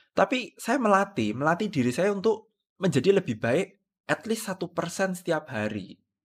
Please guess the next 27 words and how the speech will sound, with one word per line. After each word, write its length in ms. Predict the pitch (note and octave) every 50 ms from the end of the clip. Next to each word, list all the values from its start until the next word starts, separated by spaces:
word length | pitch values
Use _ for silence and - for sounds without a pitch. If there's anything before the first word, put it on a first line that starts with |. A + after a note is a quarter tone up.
| _ _ _
Dan 220 | - G#2 G2+ G2+
akhirnya 320 | G#2 G#2 B2+ C3 F3+ G#3
sekarang 560 | G#3 - - C#3 C3 E3+ G3+ G#3+ G#3+ G#3+ - _ _ _ _ _ _
saya 320 | - D3+ E3+ G3+ G#3+ - _ _ _ _ -
bisa 160 | B2 - D#3
menjadi 320 | C#3+ C#3+ C3 B2+ A2 A#2+ G2
orang 400 | - A2 A#2 C#3 D#3 F3 F3+ E3+
yang 300 | F#3+ G3+ G#3+ G#3+ - - _ _ _ _ B2+
mungkin 240 | C#3 E3 A3 G#3+ G#3
kalau 160 | F#3 D3+ -
orang 240 | C3 C3+ C#3 C#3 C#3
lihat 160 | C3+ C3+ C3+
saya 400 | - E3 E3+ E3 C#3 A#2+ A#2 A2+ A2 - - _ _ _ _ _ _ _ _ _ _ _ _ -
cenderung 480 | - F3+ D#3+ C3+ B2+ B2 D#3 F3+ F#3+
lebih 320 | F3+ F3 - C#3 D3 - -
ke 20 | -
ekstrovert 800 | - A#2 - - - - A2+ A2+ B2 B2+ - - - - - -
daripada 340 | - G2+ G2 G2+ G2 G#2 G#2
ke 120 | A2 A2 G#2
introvert. 480 | A2 G#2+ A2 G#2+ G#2+ - - G2+ _ -
Padahal 320 | G2+ G#2+ - C3+ D3 D3+
saya 160 | D#3+ B2 A#2+
ini 240 | B2 D3 E3+ F3+ - - -
orangnya 440 | A2 A2+ A2+ B2 C#3+ D#3+ E3 D#3 _ _ _ _ _ _ _ _ _
dulunya 480 | - B2 A2+ C3+ E3 E3+ C3 G#2+ G2+ G#2
adalah 320 | - A2+ G2+ G2 F#2 F#2
orang 260 | G#2 G#2 G#2+ G#2+ A2+